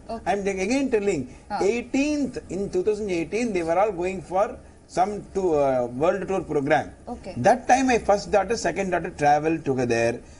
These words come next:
Speaker 2: But when they came back,
Speaker 1: How
Speaker 2: only
Speaker 1: many
Speaker 2: my
Speaker 1: people go to the
Speaker 2: Like that, more than twenty people, they've gone worldwide, different, different
Speaker 1: Okay।
Speaker 2: parts of the world।
Speaker 1: Okay।
Speaker 2: So after that, what happened? Only my second daughter came, first daughter has not come।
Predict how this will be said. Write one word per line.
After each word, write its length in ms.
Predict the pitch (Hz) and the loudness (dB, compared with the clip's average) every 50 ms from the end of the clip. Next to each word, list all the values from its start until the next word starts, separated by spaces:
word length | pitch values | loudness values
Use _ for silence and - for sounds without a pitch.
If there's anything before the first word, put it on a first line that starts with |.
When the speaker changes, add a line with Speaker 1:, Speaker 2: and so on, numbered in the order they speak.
| - - - | -20 -8 -4
Speaker 2:
But 140 | 151 156 156 | -4 -2 -2
when 240 | 165 170 170 165 | -2 -4 -2 0
they 140 | 160 160 151 | 0 0 -2
came 440 | - - - 170 190 220 233 214 180 | -2 -4 -2 -2 -2 -2 -2 -2 0
back, 320 | 151 - - 143 151 - | 2 4 4 4 2 0
Speaker 1:
How 160 | - 233 247 294 | 0 0 0 0
Speaker 2:
only 140 | 320 320 | 0 0
Speaker 1:
many 100 | 302 294 294 | 0 -2 -2
Speaker 2:
my 60 | 294 | -2
Speaker 1:
people 400 | 247 254 233 - - 214 196 190 185 - | -4 -8 -8 -6 -6 -6 -6 -6 -8 -10
go 140 | 196 190 185 - | -12 -12 -12 -12
to 40 | |
the 200 | 190 180 190 180 175 180 - | -12 -12 -12 -12 -12 -10 -6
Speaker 2:
Like 500 | 254 240 247 262 277 277 - 339 285 247 | 0 2 2 2 2 0 -2 -4 0 2
that, 220 | 302 - - - | 2 0 0 0
more 180 | 247 196 202 214 | 0 2 2 2
than 200 | 208 233 220 190 | 2 0 -2 -2
twenty 320 | 196 190 185 175 220 214 | -2 -4 -2 -2 -2 -2
people, 340 | 196 196 202 196 196 220 214 | -2 -2 -6 -4 -4 -4 -4
they've 280 | 202 180 185 180 143 135 | -2 -2 -2 -2 0 0
gone 260 | 156 170 185 180 156 | 0 0 0 0 -2
worldwide, 460 | 147 151 160 160 156 156 170 180 156 | -2 0 0 0 -2 -2 -2 -2 0
different, 280 | 143 139 - 165 165 156 | -2 -2 -2 -4 -6 -4
different 260 | 147 131 135 - 135 | -4 -4 -4 -4 -4
Speaker 1:
Okay। 20 | - | -2
Speaker 2:
parts 180 | 131 123 - | -4 -4 -4
of 120 | 135 127 123 | -4 -4 -4
the 60 | 117 | 0
world। 280 | 113 113 110 101 90 - - - - | 0 0 0 0 -2 -8 -14 -16 -12
Speaker 1:
Okay। 280 | - 214 202 - - - - | -12 -12 -12 -12 -16 -18 -10
Speaker 2:
So 220 | - - 269 - | -4 -2 -2 0
after 460 | - 180 196 226 226 - - - 349 | 2 4 4 4 2 0 -2 -2 0
that, 200 | 330 - 339 339 | 2 2 0 4
what 180 | 302 240 233 208 | 4 4 6 6
happened? 540 | 202 190 185 185 180 175 185 196 214 240 - - - - - - - | 4 2 2 2 2 2 2 2 -2 -4 -8 -14 -18 -20 -20 -10 -4
Only 380 | 165 190 214 226 233 240 285 320 | -2 -2 -2 0 0 0 0 0
my 220 | 311 285 254 220 | 0 0 0 -2
second 400 | - - - 190 185 269 285 285 | -2 -2 -4 -2 -2 -2 0 2
daughter 260 | 277 247 226 233 214 | 2 2 2 0 -2
came, 380 | 208 - 202 202 202 208 214 208 | -2 0 0 0 0 0 -4 -4
first 280 | - - 196 196 175 180 | -2 -2 -2 -2 0 0
daughter 280 | 214 202 190 - 196 | 0 0 0 0 -2
has 200 | 185 175 156 - | -2 -2 -2 -2
not 300 | 139 143 139 135 - - | -2 -2 -2 -2 -4 -6
come। 120 | - - | -12 -14